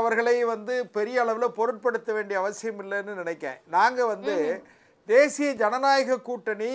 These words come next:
Speaker 1: யாரை பற்றியும் அக்கறை எடுக்க வேண்டிய அவசியம் இல்லை. அதனோட இல்லாம தேசிய ஜனநாயக கூட்டணியினுடைய அங்கமாக இருக்கிற பாட்டாளி மக்கள் கட்சியை எங்களுடைய மாநில தலைவர்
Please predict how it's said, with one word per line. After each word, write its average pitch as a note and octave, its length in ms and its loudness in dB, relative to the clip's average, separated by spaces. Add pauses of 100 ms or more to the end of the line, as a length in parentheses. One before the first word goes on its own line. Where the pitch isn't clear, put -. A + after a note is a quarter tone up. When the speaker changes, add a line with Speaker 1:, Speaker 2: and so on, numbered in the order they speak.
(720)
Speaker 1:
யாரை B3+ 380 8
பற்றியும் B3 440 0
அக்கறை C4 380 4
எடுக்க A#3+ 300 4
வேண்டிய A3+ 260 2
அவசியம் A3+ 400 -4
இல்லை. A3 220 -2
அதனோட A#3+ 680 4
இல்லாம A3 380 -2
தேசிய C#4 480 0
ஜனநாயக B3 560 2
கூட்டணியினுடைய A3+ 840 -4 (600)
அங்கமாக C4+ 600 4
இருக்கிற B3+ 680 4
பாட்டாளி C4 500 4
மக்கள் A#3+ 320 -4
கட்சியை A3 480 -2 (520)
எங்களுடைய A#3+ 560 2
மாநில C4 400 2
தலைவர் A#3+ 460 2